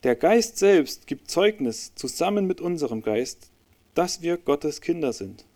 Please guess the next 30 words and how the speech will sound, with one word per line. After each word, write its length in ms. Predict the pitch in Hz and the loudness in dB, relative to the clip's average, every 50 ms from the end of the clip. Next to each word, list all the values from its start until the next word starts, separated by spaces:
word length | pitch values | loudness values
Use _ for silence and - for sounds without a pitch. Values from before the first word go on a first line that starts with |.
| - - - - _ _ _ _ _ _ _ _ _ _ _ _ _ _ _ _ _ _ | -20 -20 -20 -20 _ _ _ _ _ _ _ _ _ _ _ _ _ _ _ _ _ _
Wenn 120 | - 135 | -4 2
wir 80 | 139 147 | 2 2
aber 160 | 143 151 143 | 4 4 2
Kinder 340 | - - 233 277 247 190 160 | 4 2 2 2 2 2 0
sind, 400 | 147 - 120 110 104 104 - - _ _ _ - - - - - | 0 0 -2 -4 -6 -8 -12 -18 _ _ _ -20 -20 -20 -20 -14
so 140 | - - 131 | -10 -6 -2
sind 220 | - 143 156 - | 0 0 0 2
wir 120 | 165 151 139 | 2 0 0
auch 100 | 135 - | 0 -2
Erben, 440 | - 151 156 151 147 117 98 101 - - - - - - - _ _ - - - | 0 0 2 2 2 -2 -4 -12 -14 -16 -16 -12 -12 -12 -14 _ _ -16 -10 -6
nämlich 320 | 123 123 127 127 - - | -4 -2 -2 -2 -2 0
Erben 320 | 151 160 175 185 185 196 180 | 2 2 4 4 2 0 0
Gottes 480 | 147 139 143 - 151 156 - - - _ _ _ _ _ _ _ _ _ _ _ _ _ _ | 0 0 0 0 -2 -2 -4 -8 -16 _ _ _ _ _ _ _ _ _ _ _ _ _ _
und 160 | - 143 131 135 | -8 -8 -2 2
Miterben 520 | 175 214 - - - 165 165 170 175 165 | 2 2 2 4 4 4 4 6 4 4
des 180 | 165 151 - - | 2 2 0 -2
Christus, 680 | - 147 143 143 - - 123 123 120 - - - - - - - - - | 0 0 0 0 0 -6 -6 -6 -6 -6 -12 -16 -16 -18 -18 -16 -8 -4
wenn 140 | 127 120 120 | -2 2 4
wir 160 | 127 131 127 | 4 4 6
wirklich 360 | 170 214 208 - 196 180 - | 6 4 4 4 -2 -2 0
mit 160 | 170 165 - | -2 -6 -4
ihm 140 | 151 143 139 | -2 -2 0
leiden, 400 | 127 117 117 123 131 143 151 156 - _ - - - - - _ _ _ _ _ _ _ _ _ _ _ _ _ _ _ - | 2 2 2 2 0 -2 -6 -10 -12 _ -20 -20 -20 -20 -20 _ _ _ _ _ _ _ _ _ _ _ _ _ _ _ -8
damit 280 | - 131 127 156 151 - | -4 0 0 0 2 4
wir 140 | 156 151 | 6 6
auch 120 | 156 151 - | 6 6 4
mit 200 | 147 143 - - | 0 -6 -6 -6
ihm 280 | 160 156 165 170 156 - - - - - - - | -8 -6 -6 -6 -8 -10 -14 -16 -18 -18 -20 -16
verherrlicht 560 | - - 143 - 143 143 127 117 - - _ | -10 -10 -8 -4 -4 -2 -2 -4 -6 -8 _
werden.“ 260 | - 90 87 90 87 | -14 -14 -12 -14 -16